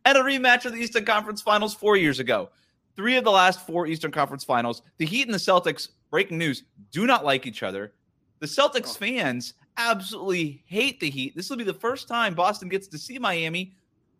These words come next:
Speaker 1: at T D Garden
Speaker 2: I can't
Speaker 1: since the Heat eliminated them in Game
Speaker 2: Yeah.
Speaker 1: seven in
Speaker 2: I
Speaker 1: T D
Speaker 2: can't,
Speaker 1: Garden. I
Speaker 2: I
Speaker 1: am
Speaker 2: can't
Speaker 1: so
Speaker 2: wait for
Speaker 1: excited for
Speaker 2: that,
Speaker 1: this game.
Speaker 2: that E S P N montage before the game of, like, sad S-, Bill Simmons and sad Celtics <laughs> fans holding their head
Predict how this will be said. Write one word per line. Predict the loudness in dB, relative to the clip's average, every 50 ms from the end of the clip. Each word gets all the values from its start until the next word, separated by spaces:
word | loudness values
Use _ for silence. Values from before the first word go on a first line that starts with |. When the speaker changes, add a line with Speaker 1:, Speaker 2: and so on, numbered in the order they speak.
| _ _ _ _ 2
Speaker 1:
at | 2 2 2 2
T | -2 -4 -2
D | -2 0
Garden | 2 4 4 4 4 2 0 -2 -4 -6 -12 _ _ _ _ _ _ _ _ -8
Speaker 2:
I | -6
can't | -2 0 0 2
Speaker 1:
since | 2 0 2
the | 2 2
Heat | 4 4 4 4
eliminated | 4 4 4 2 2 2 4 4 4 4 4 4 4
them | 4 2 2 2
in | -2 -2
Game | 0 0 0 2 2
Speaker 2:
Yeah. | 4 4
Speaker 1:
seven | 4 4 4 2 0 -4 -6 -12 _ _ _ -2
in | 0 0 0 0 0
Speaker 2:
I | 0
Speaker 1:
T | 0 2 2
D | 2
Speaker 2:
can't, | 2 2
Speaker 1:
Garden. | 2 2 2 0 0 -2 -6 -10 -12 -20 -20 _ _ _
I | 0 0
Speaker 2:
I | 2 2
Speaker 1:
am | 2 4
Speaker 2:
can't | 6 6 6 8
Speaker 1:
so | 8 8
Speaker 2:
wait | 8 8 6
for | 6 4 6
Speaker 1:
excited |
for | 8 6
Speaker 2:
that, | 6 6
Speaker 1:
this | 4 -2
game. | -12 -12 -12 -12 -12 -8 0
Speaker 2:
that | 4 4 4 4 4
E | 4 4
S | 2 2 0
P | 0 2 2
N | 4 2 2
montage | 2 2 4 4 2 2 2 2 4 6 6 6 6 2 0 -6 -6
before | -6 -6 -4 -2 2 4 4 4 4
the | 2
game | 0 0 0 2 2 0 -2 -4 -8 -12 -20 -20 -20 -20 _ -4
of, | -2 -2 0 0
like, | 0 -2 -2
sad | -4 -2 2 4 6 6 8 6 6 4 0 -8 _ _
S-, | -8 -4 -4 -4 -4 -4 -2
Bill | 0 0 0 0
Simmons | 0 2 2 2 2 2 0 0 -2 -4 -6
and | -8 -8
sad | -4 0 2 4 4 4 2
Celtics | 0 0 2 4 4 4 4 2 0 0
<laughs> | -4 -2
fans | 2 4 6 6 6 4 2
holding | 0 0 0 2 0 0 2
their | 2 4 4
head | 6 8 8 8 6 4